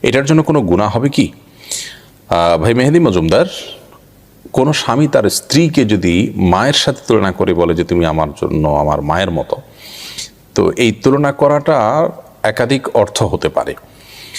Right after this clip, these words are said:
যদি হয় এ অর্থ যে, "আমার মা যেরকম আমার জন্য হারাম, তুমিও আমার জন্য সেরকম হারাম", অর্থাৎ, আহ, স্ত্রী সুলভ যে স্ত্রী হিসেবে তোমার সাথে একটা সম্পর্ক ছিল, সেটা মাতৃত্বের সাথে যেরকম যায় না,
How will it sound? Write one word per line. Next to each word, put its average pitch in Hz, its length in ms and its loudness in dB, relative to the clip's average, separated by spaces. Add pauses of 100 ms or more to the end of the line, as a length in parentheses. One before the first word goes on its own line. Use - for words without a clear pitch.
(300)
যদি 147 260 4
হয় 107 420 2
এ 120 100 4
অর্থ 143 300 2
যে, 110 140 2
"আমার 95 220 0
মা 104 240 2
যেরকম 135 320 0
আমার 110 200 2
জন্য 101 240 0
হারাম, 101 460 0 (460)
তুমিও 147 300 4
আমার 107 240 2
জন্য 95 220 2
সেরকম 110 420 -2
হারাম", 73 300 -4 (280)
অর্থাৎ, 90 440 -2 (460)
আহ, 76 580 0 (600)
স্ত্রী - 460 0
সুলভ 139 420 2
যে 104 220 2
স্ত্রী 131 240 -2
হিসেবে 123 360 0
তোমার 107 180 0
সাথে 98 160 0
একটা 104 100 -2
সম্পর্ক 110 440 0
ছিল, 90 260 0
সেটা 82 420 0 (140)
মাতৃত্বের 143 680 0
সাথে - 480 -4
যেরকম 110 480 0 (380)
যায় 98 240 0
না, 98 240 0